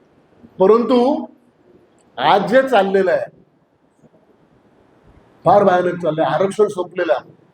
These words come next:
सगळे लोक म्हणतात, आता आपू जरांगे पाटील पण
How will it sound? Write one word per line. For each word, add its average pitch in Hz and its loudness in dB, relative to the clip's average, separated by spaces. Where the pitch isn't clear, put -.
सगळे 202 4
लोक 311 4
म्हणतात, 196 0
आता 202 -2
आपू 196 -2
जरांगे 202 0
पाटील 190 -2
पण 180 -12